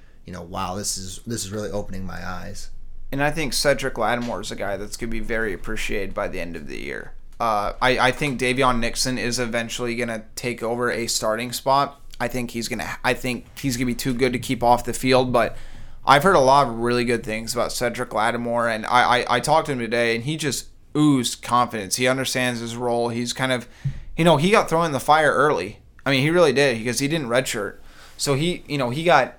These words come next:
Speaker 2: he got his butt kicked a few <laughs> times early on in his career, but he said that's really benefited him. Uh, and he, he talked to former Iowa defensive tackle Ju-, Jaleel Johnson a few days ago, and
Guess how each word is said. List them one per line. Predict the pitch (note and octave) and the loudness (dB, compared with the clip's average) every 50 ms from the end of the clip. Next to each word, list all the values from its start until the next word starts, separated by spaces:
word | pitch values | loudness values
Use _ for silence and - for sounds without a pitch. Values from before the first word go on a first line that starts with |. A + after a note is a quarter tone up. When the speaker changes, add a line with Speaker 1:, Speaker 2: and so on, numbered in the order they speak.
| - - - - - - - - - - - | -20 -20 -20 -20 -20 -20 -20 -20 -20 -20 -14
Speaker 2:
he | - F#3 | -4 0
got | G#3 F#3+ C#3+ | 2 2 2
his | B2+ | 4
butt | A#2+ E3 F#3 G3 - | 4 4 4 4 2
kicked | - - - - - - | 0 -2 -2 -2 -4 -8
a | A2+ | -6
few | - B2+ B2 | -4 -2 0
<laughs> | A#2 | 2
times | - - - D3+ C#3+ C#3 B2+ C3+ | 4 4 4 4 2 2 2 2
early | C#3+ C#3 C3+ C3+ | 2 4 4 4
on | C3+ C3+ C3+ B2+ | 4 2 2 0
in | |
his | B2 A#2+ | -2 -4
career, | - - C#3 C#3+ C#3+ C#3 | -2 2 4 4 4 4
but | A#2 A#2+ A#2+ G#2 | 4 2 0 0
he | B2+ D3 | 0 -2
said | C#3+ - D3 B2+ | -2 0 2 4
that's | C3 C#3 C3+ C3+ | 4 4 4 2
really | C#3+ C#3 C3 B2+ | 2 0 0 2
benefited | A#2 B2 B2+ C#3+ D3 C#3 - B2 A#2+ A#2 A2+ | 0 0 0 0 -2 -2 -2 -2 -2 -2 -2
him. | A#2+ B2 B2 B2 A#2 - - - - - - - - - - - | -2 -4 -4 -6 -8 -12 -16 -20 -20 -20 -20 -20 -20 -12 -2 2
Uh, | B2+ B2+ A#2+ A#2+ A#2 G#2+ - - - - | 4 6 6 6 4 2 -2 -4 -4 -2
and | C#3+ D3 D3 | 0 2 2
he, | C#3+ C#3+ C#3 C#3+ - - | 2 0 -2 -6 -10 -8
he | - D3+ | -8 -4
talked | C#3 - D#3 D3+ D3+ D3+ | 2 4 4 4 4 4
to | C#3 C3+ B2 A#2 - - - | 4 4 4 2 0 -4 -10
former | - - - - C#3 C3+ B2 | -6 -2 0 0 2 4 4
Iowa | G2 B2 B2+ C3 B2+ | 6 6 6 4 2
defensive | A#2 - - C#3 C3 - A2 | 0 -2 -4 -4 -4 -4 -4
tackle | - - C3+ C3 C3 - B2+ B2+ | -2 2 2 2 2 2 -2 -2
Ju-, | B2 - B2+ C3 C3 B2+ - - - | -2 -2 0 0 0 0 -2 -6 -8
Jaleel | C3 A#2+ C#3+ C3+ C#3 C#3+ C#3 C3 B2 | -4 0 0 2 4 4 2 2 2
Johnson | A#2 B2 A#2+ A#2+ B2+ - - - A#2 | 0 2 2 2 2 2 0 -4 -6
a | G#2 | -6
few | G#2+ B2+ B2+ | -4 -2 -2
days | A#2+ A2+ A#2+ B2 A#2 A#2+ | 0 2 0 0 0 0
ago, | B2+ B2 A2+ A2 A2+ | 0 2 2 2 0
and | A2+ A2 A2+ | 0 -2 -6